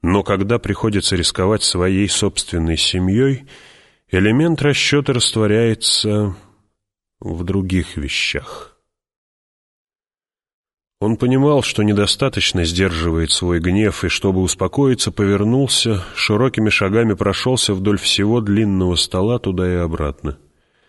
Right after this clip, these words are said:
Герцог и Пауль остались одни в комнате совещаний космопорта.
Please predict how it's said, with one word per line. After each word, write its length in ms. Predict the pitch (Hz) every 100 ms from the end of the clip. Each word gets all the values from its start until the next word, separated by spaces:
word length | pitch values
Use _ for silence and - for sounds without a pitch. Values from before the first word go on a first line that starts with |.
| _ _ _ _ _
Герцог 500 | 92 95 156 - 143
и 60 | 135
Пауль 420 | - 143 143 123
остались 500 | 117 - 139 127 -
одни 360 | 117 113 110 95
в 120 | -
комнате 440 | - 104 90 80 113
совещаний 640 | - 90 87 - 110 101
космопорта. 840 | 95 - 95 95 90 76 - -